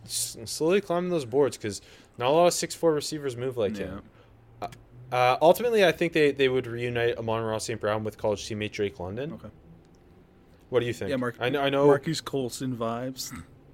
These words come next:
Speaker 2: <laughs>
Speaker 1: Like, I, I, I think, um, getting that big body complement to Amon-Ra Saint Brown would be fun.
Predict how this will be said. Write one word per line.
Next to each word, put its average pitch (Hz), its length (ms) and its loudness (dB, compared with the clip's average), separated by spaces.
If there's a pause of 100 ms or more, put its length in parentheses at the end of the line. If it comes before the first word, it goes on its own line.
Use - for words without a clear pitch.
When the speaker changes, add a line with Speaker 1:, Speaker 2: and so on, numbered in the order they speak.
Speaker 2:
<laughs> - 80 -14 (1600)
Speaker 1:
Like, 139 320 4 (180)
I, 135 60 0 (100)
I, 135 280 2
I 135 80 0
think, 160 400 -2
um, 120 560 -4 (520)
getting 139 320 2
that 131 260 0
big 120 260 -2
body 113 320 0
complement 117 720 -6
to 110 340 -6
Amon-Ra 104 840 -4
Saint 110 200 -8
Brown 101 260 -6
would 104 100 -12
be 107 80 -8
fun. 104 320 -6